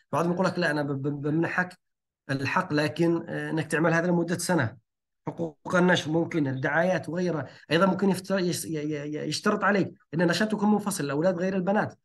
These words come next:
ممكن يشترط عليك الرحلة ما تكونش لا سكارية، تكون داخل اسطنبول مثلًا، على حسب ما ي-، ما، ما يريد. ممتاز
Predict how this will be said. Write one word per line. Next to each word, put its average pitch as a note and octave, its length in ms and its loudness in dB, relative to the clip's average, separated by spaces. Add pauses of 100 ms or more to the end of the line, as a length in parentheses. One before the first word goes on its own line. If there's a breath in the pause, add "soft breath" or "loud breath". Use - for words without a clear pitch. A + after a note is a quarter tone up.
(180)
ممكن E3+ 180 0
يشترط G#3 300 0
عليك F#3+ 240 2
الرحلة F3 260 0
ما F3+ 60 2
تكونش - 360 -8
لا F3+ 80 0
سكارية، F#3+ 360 2
تكون - 180 -2
داخل F3+ 200 -2
اسطنبول F#3+ 480 2
مثلًا، G3 380 0 (480)
على F#3 100 6
حسب G#3+ 380 0
ما A#3 100 4
ي-، A3+ 120 4
ما، G3+ 220 0
ما G#3+ 220 6
يريد. D3+ 240 2
ممتاز D3+ 560 2